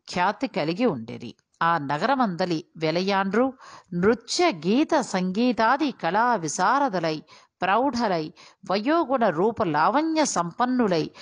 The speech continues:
సదా మోహన హాసలాంకృత ముఖశోభితులై ఉండిరి. ఆ పట్టణ కులాంగనలు పతి శుశ్రూష పారాయణులై, సద్గుణాలంకర భూషితులై, చిద్విహాస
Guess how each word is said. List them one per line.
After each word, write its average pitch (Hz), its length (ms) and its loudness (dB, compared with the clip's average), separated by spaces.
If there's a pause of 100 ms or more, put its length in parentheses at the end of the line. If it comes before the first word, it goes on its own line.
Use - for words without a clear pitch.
(120)
సదా 233 720 0
మోహన 262 500 0
హాసలాంకృత 190 960 -2 (480)
ముఖశోభితులై 214 1000 -2
ఉండిరి. 113 440 -12 (520)
ఆ 165 140 2
పట్టణ 226 540 -2
కులాంగనలు 170 880 -2 (240)
పతి 180 300 0
శుశ్రూష 226 680 -4
పారాయణులై, 175 1080 -2 (320)
సద్గుణాలంకర 214 1120 2
భూషితులై, 165 800 -2 (280)
చిద్విహాస 190 680 0